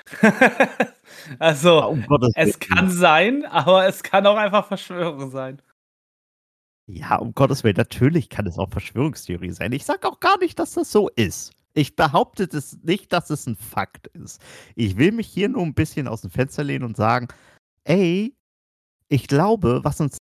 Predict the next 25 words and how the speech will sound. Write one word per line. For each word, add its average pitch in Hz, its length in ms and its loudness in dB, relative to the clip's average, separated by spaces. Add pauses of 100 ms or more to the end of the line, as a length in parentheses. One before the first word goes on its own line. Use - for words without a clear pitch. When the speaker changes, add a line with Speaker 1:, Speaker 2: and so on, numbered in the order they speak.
(280)
Speaker 2:
da 139 200 0
in 127 100 -6
Zukunft - 480 -4
erwartet, 117 460 -2
ist 107 200 -10
eher 131 380 0
weniger 127 480 0
das 107 300 -4
YouTube-Format, 104 1160 -2
wie 104 160 -2
wir 104 160 0
es - 180 -8
kennen, 156 420 -2 (280)
sondern 135 640 2 (120)
irgendein 143 680 -2
geschnittener 113 720 -4
Scheiß, 160 840 -4 (260)
nur 170 280 4
um 107 160 -4
Entertainment 135 840 0
reinzubringen. 95 760 -6
Weil 151 180 4
diese 180 300 2
Leute 107 260 2
kommen 170 540 0